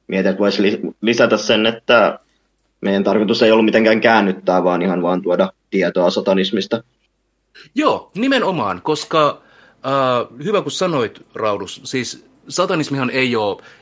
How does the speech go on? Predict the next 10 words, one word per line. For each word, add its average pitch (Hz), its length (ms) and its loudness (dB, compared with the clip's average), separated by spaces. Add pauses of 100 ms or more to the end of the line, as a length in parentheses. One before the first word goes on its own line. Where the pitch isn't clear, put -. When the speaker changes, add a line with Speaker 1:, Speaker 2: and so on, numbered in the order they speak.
(120)
Speaker 2:
evankelinen 101 800 -4 (200)
uskonto, 95 560 -8 (420)
äh, 110 480 -2 (540)
mutta 214 460 -2 (1800)
viime 175 320 0
vuosien, 139 460 -2
niin 104 160 -6
kun, 95 480 -8 (920)
aikana 113 500 -2 (840)
on 107 340 -2